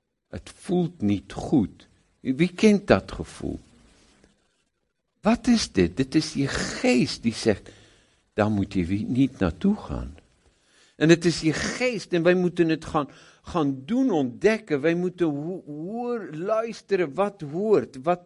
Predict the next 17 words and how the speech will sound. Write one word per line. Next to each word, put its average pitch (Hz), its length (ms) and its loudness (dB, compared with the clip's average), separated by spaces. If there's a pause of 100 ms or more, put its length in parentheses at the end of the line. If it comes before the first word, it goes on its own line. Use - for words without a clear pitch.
wat 196 240 -4
voor 170 340 -2
woord. 165 480 -2
Dit 175 180 -4
woord 165 380 -4
hoort 160 380 -2
bij 147 260 0 (300)
gevoelens 165 680 -6
van 143 260 -4
aanbidding. 120 760 -2 (260)
Dit 196 300 2
woord 190 260 4
hoort 160 380 0
bij 143 260 0
gevoelens 156 640 -6
van 143 180 -2
genezing. 143 800 -4